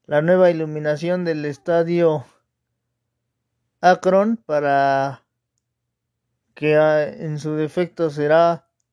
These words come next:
puesta, es puesta a prueba esta vez, pero es para el Mundial de dos mil veintiséis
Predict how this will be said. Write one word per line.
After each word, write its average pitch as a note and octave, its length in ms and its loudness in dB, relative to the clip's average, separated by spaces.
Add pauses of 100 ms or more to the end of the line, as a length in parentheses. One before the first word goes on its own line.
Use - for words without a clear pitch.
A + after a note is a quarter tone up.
(640)
puesta, E3+ 440 0
es F3+ 140 0
puesta G3+ 360 0
a F3+ 120 -6
prueba F#3+ 260 2
esta F#3 220 0
vez, F#3+ 240 -2
pero E3 200 -2
es F3 140 0
para D#3+ 380 0
el D3+ 100 -8
Mundial F3 760 -2 (360)
de C#3+ 200 -6
dos C#3+ 180 -4
mil E3+ 240 -6
veintiséis E3 760 -4